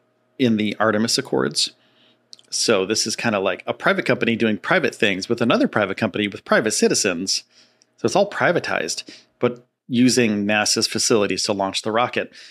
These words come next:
Uh, space station, it's about football size, football field size. It's about two hundred fifty miles above the Earth.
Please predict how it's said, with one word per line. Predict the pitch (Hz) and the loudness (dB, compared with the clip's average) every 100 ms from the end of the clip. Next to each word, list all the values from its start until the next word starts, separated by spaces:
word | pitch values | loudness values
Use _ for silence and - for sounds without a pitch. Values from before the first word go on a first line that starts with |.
| - _ _ _ _ | -20 _ _ _ _
Uh, | 120 117 | 0 0
space | 101 - 165 220 | 0 0 0 2
station, | 269 262 202 170 | 2 2 0 -4
it's | 147 - | -8 -4
about | 175 190 _ _ - | -4 -4 _ _ -4
football | 170 156 147 156 | -2 2 2 2
size, | - 117 104 120 135 - _ | 0 0 2 0 -2 -8 _
football | - 127 117 | -4 0 2
field | - 110 104 | 2 0 2
size. | 107 95 113 - - _ | 2 2 0 -4 -10 _
It's | - | -8
about | - 113 - _ | -4 -4 -4 _
two | - 147 139 | -4 -2 2
hundred | 135 117 | 2 0
fifty | - 120 127 | 0 0 2
miles | 110 101 107 113 | 2 4 2 2
above | 117 107 107 | 2 0 0
the | 110 | -2
Earth. | 80 101 120 | 0 0 -2